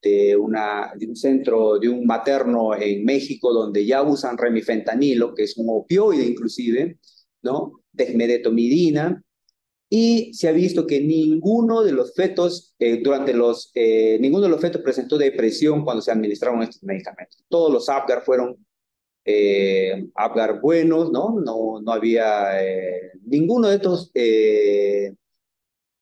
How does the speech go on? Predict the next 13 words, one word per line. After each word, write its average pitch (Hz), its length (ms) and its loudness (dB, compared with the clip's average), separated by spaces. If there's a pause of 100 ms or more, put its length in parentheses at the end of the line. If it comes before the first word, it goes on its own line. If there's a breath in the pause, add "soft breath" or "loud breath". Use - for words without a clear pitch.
estos 156 280 -4
estudios 147 640 2
demostraron 139 680 0
de 113 100 0
que 104 120 -6
podía 120 460 2
influenciar 117 680 -2
en 101 160 -4
la, 95 100 -6
en 104 160 -4
el 101 100 0
bienestar 104 500 -2
fetal, 107 520 -2